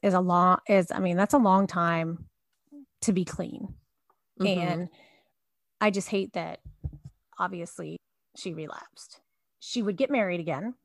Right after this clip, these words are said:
Speaker 1: but that guy would get sent to jail for selling drugs.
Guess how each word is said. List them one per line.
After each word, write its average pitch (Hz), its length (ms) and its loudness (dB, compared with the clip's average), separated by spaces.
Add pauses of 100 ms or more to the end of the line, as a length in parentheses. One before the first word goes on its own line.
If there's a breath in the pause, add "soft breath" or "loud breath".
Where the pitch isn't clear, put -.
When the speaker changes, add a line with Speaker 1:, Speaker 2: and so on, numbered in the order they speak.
(600)
Speaker 1:
but 196 600 0 (440)
that 208 360 2
guy 170 480 -2
would 190 140 -6
get 175 120 -6
sent 170 180 -12
to 185 80 -12
jail 156 240 -6
for - 140 -16
selling 156 380 -10
drugs. - 480 -14